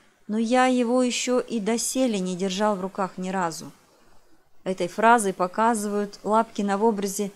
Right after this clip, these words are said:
того же курдюмовско-лавриненковского чёрта, и судья обязана была осадить взорвавшихся поносителей и очернителей.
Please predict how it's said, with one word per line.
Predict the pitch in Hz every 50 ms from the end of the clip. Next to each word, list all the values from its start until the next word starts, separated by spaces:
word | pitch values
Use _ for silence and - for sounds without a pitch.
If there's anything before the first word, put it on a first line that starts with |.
| - - - - _ _ _ _ _ _ _ - _
того | 208 196 196 233 269 269
же | 220 220 240 233 - - - - -
курдюмовско-лавриненковского | - 233 220 208 196 226 269 254 247 233 220 - - - 233 233 226 226 214 220 220 208 220 240 233 226 - 208 - - - 214 208 208
чёрта, | 208 - - 277 254 233 - - 147 135 - - - _ - _ - - _ _ _ _ - _ - _
и | -
судья | 180 - 220 226 214 269 311 320 311 - - _ _ _
обязана | _ 240 262 262 214 190 214 226 247 262 247 247 226 220 214
была | 190 208 214 214 208
осадить | - - 196 208 - - 196 185 175 185 240 269 240 196
взорвавшихся | 190 208 202 185 185 190 202 - - 185 175 - - 180
поносителей | - - 185 170 165 165 - - 269 277 262 - 285 262 269 269
и | - - 240 214
очернителей. | 208 214 208 - - 247 247 247 262 233 - - 180 160 151 156 156